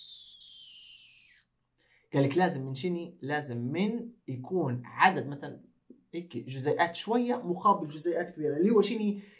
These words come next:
جريدينت. شو معنى جريدينت؟ خليني أكتبها لكم. جريد-،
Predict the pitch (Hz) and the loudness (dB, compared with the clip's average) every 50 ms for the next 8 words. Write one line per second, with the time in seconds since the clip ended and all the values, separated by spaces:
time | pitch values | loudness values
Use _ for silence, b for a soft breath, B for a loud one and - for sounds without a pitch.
0 | B B 143 147 180 214 214 190 170 139 127 131 156 170 170 160 147 135 - - | B B 8 12 12 12 12 12 12 10 8 6 6 6 6 6 2 -2 -6 -8
1 | - - - - 208 214 220 214 208 190 - 190 196 175 143 147 143 - - 156 | -10 -8 -4 -2 0 2 2 2 2 2 0 2 2 0 0 0 -4 -8 -8 -10
2 | 156 - - 165 156 165 160 143 143 - 139 139 139 - - _ _ _ _ _ | -12 -10 -10 -8 -2 0 0 0 0 -4 -10 -12 -12 -14 -18 _ _ _ _ _
3 | _ _ _ _ _ _ _ _ _ _ _ _ _ _ _ _ _ _ - 147 | _ _ _ _ _ _ _ _ _ _ _ _ _ _ _ _ _ _ -10 -4
4 | 143 143 139 151 156 160 165 165 170 175 175 170 160 151 147 _ _ _ | -2 0 0 2 2 2 2 2 2 2 0 0 -2 -6 -12 _ _ _